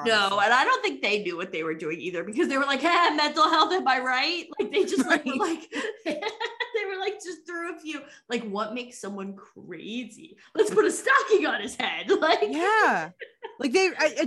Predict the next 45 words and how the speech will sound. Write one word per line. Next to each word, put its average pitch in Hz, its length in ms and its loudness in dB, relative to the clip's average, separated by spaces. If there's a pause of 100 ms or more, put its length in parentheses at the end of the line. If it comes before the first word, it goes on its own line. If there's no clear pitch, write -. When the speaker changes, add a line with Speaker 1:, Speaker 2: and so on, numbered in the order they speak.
Speaker 2:
that, 320 240 2
that 294 200 0
really 339 500 -2
is 320 160 -6
it. 359 200 -6
It's 285 140 -10
like 262 200 -6
they, 277 140 -2
somebody 311 440 -2
got, 285 360 0
you 254 100 -4
know, 226 320 -2 (420)
I 247 80 -2
guess 294 240 2
in 277 100 2
nineteen 285 340 2
eighty, 254 280 -2
what, 208 180 -2
they 220 80 -4
had 226 160 -2
the 202 80 -2
D 233 240 -2
S 233 160 -2
M 220 180 -2
three? 214 480 -4
I 247 120 4
don't 233 160 2
know. 180 280 -2 (280)
But, 349 100 4
Speaker 1:
Oh, - 40 8
Speaker 2:
like, - 120 8
Speaker 1:
man, 208 100 4
Speaker 2:
they're 349 120 6
Speaker 1:
they - 100 6
were - 60 8
Speaker 2:
looking - 140 6
through 226 60 6
Speaker 1:
rocking 359 280 6
Speaker 2:
and 294 60 0
Speaker 1:
it - 20 0
Speaker 2:
they 294 100 0
were 294 80 2
Speaker 1:
then. 247 60 -4
Speaker 2:
just 277 180 -6
like, 277 180 -4